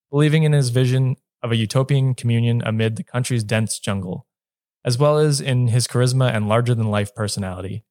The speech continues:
In Guyana, though, Jim became even more controlling,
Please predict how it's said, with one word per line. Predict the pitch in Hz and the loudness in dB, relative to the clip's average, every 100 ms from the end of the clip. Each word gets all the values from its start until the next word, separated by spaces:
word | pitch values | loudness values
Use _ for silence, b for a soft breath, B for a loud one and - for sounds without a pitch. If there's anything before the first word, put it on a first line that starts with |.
| _ _ _ _ | _ _ _ _
In | 127 | -2
Guyana, | 131 143 151 156 | 2 2 2 2
though, | 143 143 143 | 2 4 2
Jim | 139 127 151 151 | 0 0 0 0
became | 143 135 135 | 0 0 0
even | 135 139 | 0 0
more | 151 160 156 | 2 2 2
controlling, | 139 - 131 131 127 135 | 0 2 2 2 0 -2